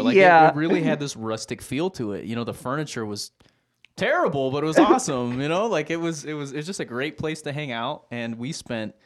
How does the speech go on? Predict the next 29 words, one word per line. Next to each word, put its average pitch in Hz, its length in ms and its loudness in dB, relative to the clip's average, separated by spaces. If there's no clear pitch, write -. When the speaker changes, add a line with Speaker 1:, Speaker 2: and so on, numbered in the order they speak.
Speaker 2:
It 185 160 8
seems 233 360 4
like 226 220 8
there 190 220 10
should 185 240 6
have 175 100 8
been 147 180 4
carpeted 123 460 6
walls 101 640 4
in 107 200 2
that 101 200 2
house. 90 400 -2
Speaker 1:
Oh, 127 140 -2
my. 107 300 -6
Like, 113 200 -10
it 143 100 0
Speaker 2:
Like 185 80 8
Speaker 1:
was 127 100 2
just, 165 280 -6
it 165 140 -6
was, 139 400 -8
some 175 240 -6
of 165 60 -4
my 127 100 -4
fondest 135 340 -6
memories 123 380 -8
of 107 80 -12
being 117 140 -10
a 95 200 -10